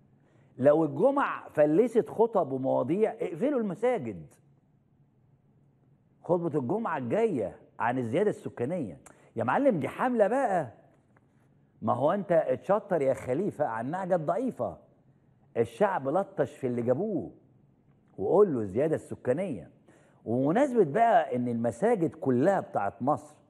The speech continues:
هتتكلم يوم الجمعة عن الزيادة السكانية، أخبار الكنيسة إيه؟ أخبار مدارس الأحد إيه؟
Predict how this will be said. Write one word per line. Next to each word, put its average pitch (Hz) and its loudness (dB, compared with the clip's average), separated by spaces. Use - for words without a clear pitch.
هتتكلم 156 -2
يوم 175 -4
الجمعة 113 -4
عن 104 -4
الزيادة 117 0
السكانية، 110 -4
أخبار 127 2
الكنيسة 196 -2
إيه؟ 92 -4
أخبار 131 2
مدارس 175 0
الأحد 127 -4
إيه؟ 90 -6